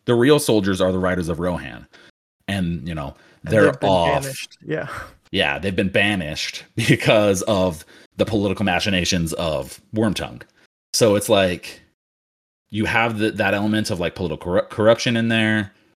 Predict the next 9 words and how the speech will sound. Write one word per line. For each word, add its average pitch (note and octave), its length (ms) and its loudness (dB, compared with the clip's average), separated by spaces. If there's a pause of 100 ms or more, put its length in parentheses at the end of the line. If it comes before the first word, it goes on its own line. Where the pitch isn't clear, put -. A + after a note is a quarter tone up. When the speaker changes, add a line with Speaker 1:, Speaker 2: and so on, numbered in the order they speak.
(200)
Speaker 2:
How C#4 100 2
does D4+ 140 2
one G3+ 200 6
get D#3 180 2
a C#3+ 40 -4
name C#3+ 300 -10
like C#3 200 -10
Wormtongue? C#3 640 -12 (600)
Like, D3 360 -6